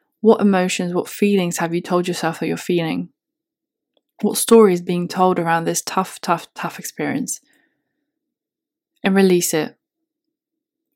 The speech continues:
Release it. Just let it flow through. Just let it flow away. And without that story,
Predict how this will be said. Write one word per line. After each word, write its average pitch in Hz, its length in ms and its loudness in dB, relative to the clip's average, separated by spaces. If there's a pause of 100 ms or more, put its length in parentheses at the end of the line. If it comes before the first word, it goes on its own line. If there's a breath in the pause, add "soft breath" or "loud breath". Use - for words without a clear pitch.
(140)
Release 185 320 4
it. 180 40 -2
Just 214 200 0
let 233 100 4
it 208 80 -2
flow 190 260 -2
through. 175 300 -2
Just 190 140 -2
let 196 160 2
it - 40 -18
flow 190 260 2
away. 165 440 0 (800)
And 196 80 2
without 220 300 6
that 220 160 2
story, 196 520 2